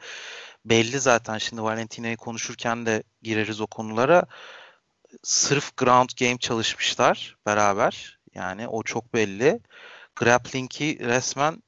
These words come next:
level up yani ikisinin de. Valentina'nın da Antonina'nın da ki Lipski bayağı jiu-jitsu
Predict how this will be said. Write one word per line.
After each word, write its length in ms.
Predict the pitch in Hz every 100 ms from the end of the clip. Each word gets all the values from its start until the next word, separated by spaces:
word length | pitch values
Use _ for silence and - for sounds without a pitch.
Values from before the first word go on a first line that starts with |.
| _ _
level 400 | 120 120 123 123
up 180 | 127 -
yani 240 | 113 101 98
ikisinin 540 | - - 107 104 101
de. 200 | 135 196 _ _ - - - _
Valentina'nın 760 | 107 110 107 - 120 110 104 127
da 60 |
Antonina'nın 760 | 143 117 - 113 110 107 104 120
da 160 | 190 - -
ki 240 | - 131
Lipski 460 | 127 - - 170 147
bayağı 420 | 131 131 151 143 _ -
jiu-jitsu 640 | - 113 117 127 - 135